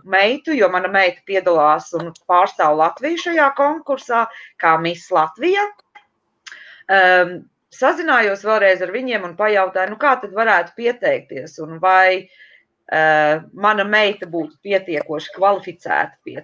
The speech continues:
tā, eh, un ja gadījumā viņa kvalificēsies, nu, eh, tad es pieļauju, ka es arī varbūt tās noriskēšu. Nu, un, kā teikt, eh, pati aiz mēles paraustīju, apsolīju to,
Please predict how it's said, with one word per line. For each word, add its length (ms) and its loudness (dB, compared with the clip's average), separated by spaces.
tā, 460 -10
eh, 280 0
un 160 -6
ja 140 4
gadījumā 560 2
viņa 280 -2
kvalificēsies, 1200 -2
nu, 260 0
eh, 240 2
tad 200 0
es 160 2
pieļauju, 500 2
ka 100 -6
es 200 -8
arī 260 0
varbūt 460 -2
tās 260 -8
noriskēšu. 960 -10
Nu, 220 -4
un, 100 -8
kā 220 0
teikt, 340 0
eh, 400 2
pati 260 0
aiz 220 2
mēles 400 0
paraustīju, 760 0
apsolīju 760 -2
to, 340 0